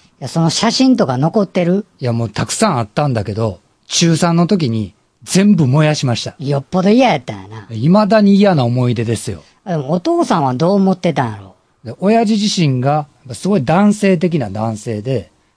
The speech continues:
Speaker 2: 体もがっしりしてるし、で、職業が大工でね。
Speaker 1: まさに男の世界や。
Speaker 2: で、プロレスやボクシングが大好きで。
Speaker 1: でもそういうお父さんなら、男らしい子に育ってほしいって思ったやろうな。
Speaker 2: で、きっと、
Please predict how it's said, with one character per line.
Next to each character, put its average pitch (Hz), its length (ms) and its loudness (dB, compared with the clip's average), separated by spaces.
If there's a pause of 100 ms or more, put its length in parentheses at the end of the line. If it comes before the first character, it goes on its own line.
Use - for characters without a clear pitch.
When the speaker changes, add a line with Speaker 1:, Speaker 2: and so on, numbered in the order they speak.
(140)
Speaker 2:
体 180 320 2
も 139 100 0
が 120 160 -2
っ - 20 -2
し 190 220 -2
り 113 80 -4
し - 100 -10
て 135 120 -4
る 113 100 -6
し、 107 340 -8 (320)
で、 113 100 -10
職 147 340 -2
業 180 160 0
が 104 140 -4
大 156 340 -2
工 120 100 -8
で 95 140 -14
ね。 85 280 -16
Speaker 1:
ま 123 220 -8
さ 208 120 -2
に 180 60 0
男 185 320 0
の 180 100 4
世 170 140 -2
界 110 220 -6
や。 - 60 -20 (340)
Speaker 2:
で、 113 80 -12
プ - 160 -6
ロ 160 120 2
レ 170 120 2
ス 214 140 -2
や 175 120 2
ボ 156 160 0
ク 180 100 -10
シ 165 160 0
ン 139 60 2
グ 104 120 -4
が 101 100 -8
大 135 280 0
好 - 120 -12
き 117 120 -8
で。 101 320 -8 (160)
Speaker 1:
で 165 60 -10
も 143 80 -4
そ 254 200 0
う 262 60 2
い 269 40 2
う 240 60 4
お 170 100 0
父 185 180 0
さ 143 160 -2
ん 127 60 -4
な 123 100 -4
ら、 131 240 -4 (380)
男 247 360 -2
ら 240 120 2
し 175 200 -4
い - 40 -8
子 139 120 -4
に 123 100 -4
育 190 200 -2
っ 202 120 0
て 185 120 -4
ほ 175 140 0
し 170 220 -4
い 113 80 -10
っ - 40 -20
て - 180 -14
思 190 180 2
っ 175 40 0
た 139 100 -4
や 107 100 -10
ろ 101 100 -16
う - 20 -14
な。 135 320 -4 (160)
Speaker 2:
で、 117 120 -12
き - 180 -2
っ 208 60 0 (160)
と、 180 240 0